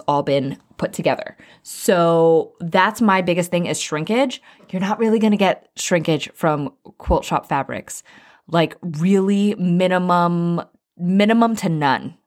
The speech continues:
Honestly, there are fabrics out there that you will get absolutely zero shrinkage, shrinkage, and most of them you will get such a tiny amount that it will be imperceivable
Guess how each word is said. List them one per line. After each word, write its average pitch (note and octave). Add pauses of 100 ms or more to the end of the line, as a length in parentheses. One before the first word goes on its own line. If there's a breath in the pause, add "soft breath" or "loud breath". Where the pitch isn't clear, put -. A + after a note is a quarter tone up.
(120)
Honestly, D3
there E3+
are F#3+
fabrics F3
out D#3+
there E3
that D#3
you D#3
will E3
get D#3+
absolutely E3
zero D3+
shrinkage, D3 (120)
shrinkage, C#3+ (380 loud breath)
and E3+
most D#3+
of E3+
them E3
you D3+
will D3+
get C#3+ (260 soft breath)
such -
a F#3+
tiny F3
amount D3+
that E3+
it C#3+
will D3+ (120)
be E3 (720)
imperceivable E3+